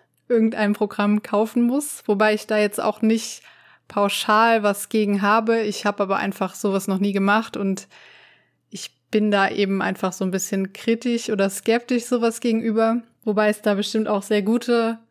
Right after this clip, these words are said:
Personen gibt, bei denen sich sowas lohnt, oder es kommt wahrscheinlich auch sehr auf den Bereich einfach an, wenn es zum Beispiel, oder wo ich mir vorstellen könnte, wo es für mich sehr sinnvoll wäre, zum Beispiel in Bezug auf Unternehmertum,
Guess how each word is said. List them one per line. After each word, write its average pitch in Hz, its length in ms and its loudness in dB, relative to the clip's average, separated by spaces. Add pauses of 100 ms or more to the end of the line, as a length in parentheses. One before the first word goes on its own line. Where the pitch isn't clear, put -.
(400)
Personen 233 640 2
gibt, - 600 -4
bei 202 140 2
denen 208 200 2
sich 202 200 -2
sowas 196 300 -2
lohnt, 233 300 2
oder 196 160 2
es 190 140 -4
kommt 196 160 -2
wahrscheinlich 196 320 -2
auch 185 100 -2
sehr 196 160 0
auf 190 100 -2
den 190 160 0
Bereich 196 380 0
einfach 214 240 -4
an, 208 220 0
wenn 208 100 -2
es 196 140 -6
zum 202 100 -2
Beispiel, 196 580 0 (640)
oder 196 300 0 (140)
wo 208 140 2
ich 214 140 -2
mir 226 120 2
vorstellen 214 400 0
könnte, 208 500 0 (340)
wo 214 140 2
es 202 140 -2
für 202 120 -2
mich 220 340 2
sehr 220 200 2
sinnvoll 226 440 0
wäre, 208 300 2
zum 196 200 -6
Beispiel 196 600 -2 (520)
in 202 100 -2
Bezug 196 400 -4
auf 196 320 -2
Unternehmertum, 240 1160 0